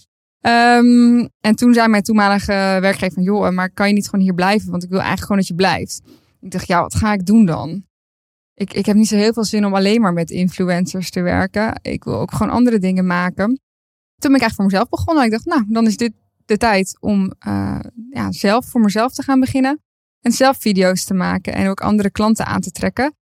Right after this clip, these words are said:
En, eh, ik was nog bezig met de serie voor het N O C N S F en, ehm, voor Beachmasters. En die kon ik eigenlijk afmaken als freelancer.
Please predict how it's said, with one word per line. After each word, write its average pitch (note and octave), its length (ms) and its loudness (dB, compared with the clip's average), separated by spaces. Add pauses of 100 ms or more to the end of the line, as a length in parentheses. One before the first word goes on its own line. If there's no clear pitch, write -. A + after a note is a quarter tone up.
(200)
En, G#3+ 340 2
eh, G3 460 0
ik G3 80 -2
was G3+ 100 -2
nog F#3+ 140 -6
bezig G3+ 300 0
met G3 120 2
de - 60 -8
serie G3 360 -2
voor F#3 240 0 (100)
het - 60 -20 (100)
N F#3+ 40 0
O F3+ 40 -2
C - 120 -8 (140)
N F3+ 60 -2
S F#3+ 80 -6 (260)
F - 180 -20
en, F#3+ 380 -2
ehm, G3 580 -2 (220)
voor F#3+ 120 0
Beachmasters. A#3+ 580 0
En A3 120 2
die G3+ 80 0
kon G3+ 160 0
ik G3 80 -2
eigenlijk G3+ 300 -4
afmaken F#3+ 480 0
als G3 160 -2
freelancer. A3 640 0